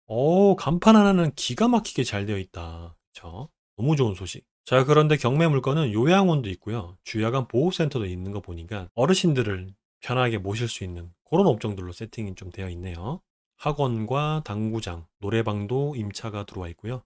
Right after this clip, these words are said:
일 층 코너는 고깃집이 들어와 있네요. 교회도 들어와 있습니다. 아, 이게 주차장인데 주차장 정말 <laughs> 엉망이다, 그쵸? 차 별로 못 댈 것 같아요.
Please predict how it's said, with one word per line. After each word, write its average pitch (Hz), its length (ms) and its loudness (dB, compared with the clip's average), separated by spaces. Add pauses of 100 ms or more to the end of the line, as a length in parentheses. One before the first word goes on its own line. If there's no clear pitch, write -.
(160)
일 175 120 4
층 180 160 6
코너는 113 360 0
고깃집이 135 540 -2
들어와 82 240 -10
있네요. 78 240 -16 (340)
교회도 156 640 6
들어와 90 220 -8
있습니다. 87 600 -10 (380)
아, 135 320 2
이게 120 140 2
주차장인데 139 800 2
주차장 147 380 0
정말 117 280 0
<laughs> - 20 -2
엉망이다, 131 460 2
그쵸? 95 360 -8 (100)
차 139 220 -6
별로 117 260 2
못 110 160 0
댈 156 120 4
것 117 120 -2
같아요. 90 380 -8